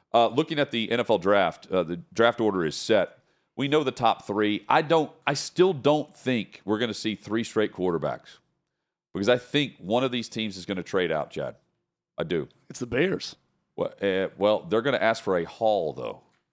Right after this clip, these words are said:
Speaker 1: A haul. Do you think, do you think Williams is worth it? No.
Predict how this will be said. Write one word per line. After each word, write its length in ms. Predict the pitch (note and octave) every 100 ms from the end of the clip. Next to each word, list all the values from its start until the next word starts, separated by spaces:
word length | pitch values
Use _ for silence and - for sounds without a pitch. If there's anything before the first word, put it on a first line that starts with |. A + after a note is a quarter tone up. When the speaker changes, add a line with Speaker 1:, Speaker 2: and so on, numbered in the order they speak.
| _ -
Speaker 1:
A 120 | F2+
haul. 340 | E2 F#2+ E2+ C2+
Do 100 | -
you 160 | A2 B2
think, 520 | - D3+ G#2 - _ _ _ _ _ _ _ _ _ _ _ _ _ _ _ _ -
do 80 |
you 180 | A2+ C#3
think 340 | C3+ D3+ G2 - _ _ _ _ _ _ _ _ _ _ _
Williams 360 | G2 A2+ A2 G#2
is 100 | G2
worth 240 | A2 G2
it? 80 | - - _ _ _ _ _ _ _ _ _ _
No. 320 | F#2+ G#2+ E2